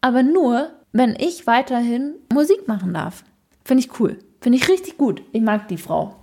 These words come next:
Finde ich auch gut, dass er sich dann drauf eingelassen hat. Manche Sachen ergeben sich dann vielleicht anders, aber ich finde es trotzdem, finde ich das sehr gut von ihr. Sollten wir uns alle ein Beispiel nehmen, alle. Sollten auch Männer machen. Ich glaube, Männer machen das öfters, aber trotzdem finde ich,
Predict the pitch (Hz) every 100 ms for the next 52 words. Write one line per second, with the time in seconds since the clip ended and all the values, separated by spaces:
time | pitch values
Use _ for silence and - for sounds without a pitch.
0 | _ _ 269 302 240 214 - 254 254 -
1 | - - _ - 202 - 202 185 - -
2 | - - - 196 - - - - 202 -
3 | _ _ _ 202 226 233 220 220 220 220
4 | 208 247 214 202 208 196 - 180 - 180
5 | 180 269 220 - 240 320 277 262 277 277
6 | 269 294 370 - 330 320 226 - 208 -
7 | _ _ 208 208 220 226 214 - - -
8 | - - 254 269 214 202 185 - 247 214
9 | 220 208 220 - 185 180 - 220 180 180
10 | - - _ - 233 - 214 208 254 262
11 | 269 285 311 - - - - 196 208 208
12 | 214 214 220 240 247 247 - 233 - 262
13 | - 202 202 - 226 247 233 233